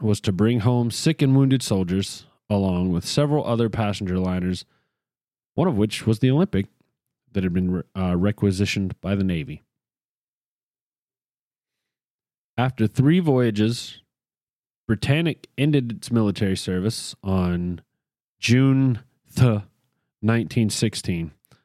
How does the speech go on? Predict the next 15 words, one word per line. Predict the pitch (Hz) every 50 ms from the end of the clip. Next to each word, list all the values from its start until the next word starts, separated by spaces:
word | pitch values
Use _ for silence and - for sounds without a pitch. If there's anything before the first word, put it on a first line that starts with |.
| _ _ _ _ _ -
Apparently, | - 98 98 80 95 98
I | 95
forgot | - 92 92 95 -
to | - -
put | - 98 -
the | -
day | 85 82 104 104 95
in | 87
there, | 82 82 80
so | - - 87 87
June | 85 85 101 120 127 123 117 113
of | 101 92 85
nineteen | 107 113 117 110 - 127 120 113
sixteen. | 104 - - 113 - - - - - - - - - _ _ _ _ _ _ _ _ _ _ -
<laughs> | - -